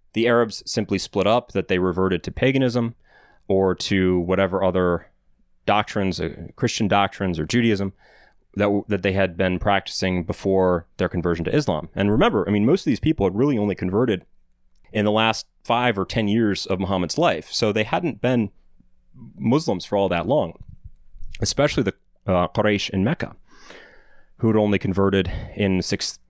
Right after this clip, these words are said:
thirty, uh, two years before his death. What really shows the power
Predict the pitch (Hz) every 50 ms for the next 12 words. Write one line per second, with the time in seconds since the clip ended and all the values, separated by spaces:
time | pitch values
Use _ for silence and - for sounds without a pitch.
0 | - - - 185 208 - 69 65 - - - - - - - - - - - -
1 | 98 87 87 85 - 107 98 95 92 - - 87 92 95 98 92 - - 104 90
2 | - - - _ _ _ _ _ _ _ _ _ _ _ _ _ _ _ - _
3 | _ _ _ _ _ _ _ _ _ _ _ _ _ 180 151 175 175 156 143 165
4 | 220 247 254 233 185 - - - - 160 151 143 131 123 117 104 95 - - -
5 | - _ - - - - - 139 143 156 151 143 123 110 101 95 90 - -